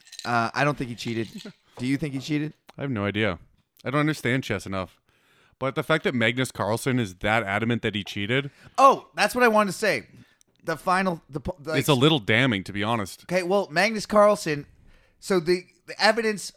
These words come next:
Speaker 1: for this guy, for Hans not cheating, is, that's what I started talking about. We got sidetracked. Magnus Carlsen's been on this quest to get to twenty-nine hundred. So any loss is, like, terrible. So he has a lot this, for the exact same reasons the other guy would maybe cheat to win,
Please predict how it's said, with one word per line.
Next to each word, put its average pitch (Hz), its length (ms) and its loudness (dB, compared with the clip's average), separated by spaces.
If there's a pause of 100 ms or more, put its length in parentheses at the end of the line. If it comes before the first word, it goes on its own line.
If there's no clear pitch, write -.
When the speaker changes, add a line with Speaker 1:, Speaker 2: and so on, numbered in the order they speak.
(120)
Speaker 1:
for 196 360 4
this 196 320 4
guy, 156 220 0
for 175 120 2
Hans 160 600 0 (200)
not 196 300 2
cheating, 131 420 -6 (260)
is, 147 180 -14 (260)
that's 156 220 -10
what 190 100 2
I - 40 4
started 185 260 2
talking 175 180 4
about. 160 160 -2
We 147 60 -6
got 135 140 -4
sidetracked. 139 560 -2 (300)
Magnus 202 300 2
Carlsen's 202 480 2
been 165 80 -6
on 170 120 -2
this 139 120 -8
quest - 360 2
to 139 60 -10
get 131 140 -4
to 117 60 -12
twenty-nine 143 480 -4
hundred. 120 340 -4
So 123 120 -6
any 156 180 -2
loss 143 320 -2
is, 120 100 -10
like, 120 160 -6
terrible. 139 360 -4 (180)
So 196 260 0 (100)
he 320 440 8
has 160 580 4
a 135 100 2
lot 180 540 4 (240)
this, 190 180 -2
for - 240 0
the 208 120 -2
exact 196 520 4
same 247 240 -2
reasons 220 420 -2
the 196 120 0
other 196 120 2
guy 190 140 6
would 175 180 -2
maybe 175 220 -4
cheat 190 360 -4
to 175 120 0
win, 170 340 0